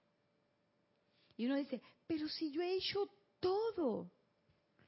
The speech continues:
No, no has hecho todo, porque si hubieses hecho todo, no estarías ya aquí.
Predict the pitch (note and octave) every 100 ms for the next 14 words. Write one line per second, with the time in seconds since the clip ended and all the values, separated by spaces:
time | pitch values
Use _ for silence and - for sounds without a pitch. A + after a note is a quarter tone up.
0 | _ _ _ F3 F3 F#3+ C4 C4+ E3 E3
1 | F3 F3 F#3+ - F#3+ A#3 A#3 F#3+ E3+ E3+
2 | F3 F3+ E3+ F3 - A#3 A#3 C4 B3+ A3
3 | F#3 F#3 - - - - C#4+ D#4 D#4 E4
4 | E4 D#4+ D4 B3+ B3+ F#4